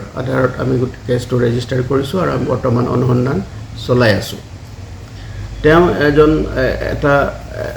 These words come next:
ভাৰতবৰ্ষৰ এটা ৰিনাউণ্ড আৰু, আহ, এটা অনুষ্ঠানৰ চিকিৎসা মহাবিদ্যালয়, শ্ৰী ৰামচন্দ্ৰ ভাঞ্জ চিকিৎসা মহাবিদ্যালয়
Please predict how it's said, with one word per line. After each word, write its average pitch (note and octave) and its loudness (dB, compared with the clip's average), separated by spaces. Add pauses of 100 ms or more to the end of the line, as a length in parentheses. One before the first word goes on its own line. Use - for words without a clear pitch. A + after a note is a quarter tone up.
(800)
ভাৰতবৰ্ষৰ C#3+ 4 (220)
এটা C3+ -2 (520)
ৰিনাউণ্ড B2 6 (840)
আৰু, A#2+ -2 (800)
আহ, B2 -6
এটা C3 -2 (140)
অনুষ্ঠানৰ B2+ 0 (380)
চিকিৎসা C3 -2
মহাবিদ্যালয়, B2 2 (460)
শ্ৰী C3 2
ৰামচন্দ্ৰ C#3+ 4
ভাঞ্জ B2 2 (140)
চিকিৎসা B2+ -2
মহাবিদ্যালয় B2 2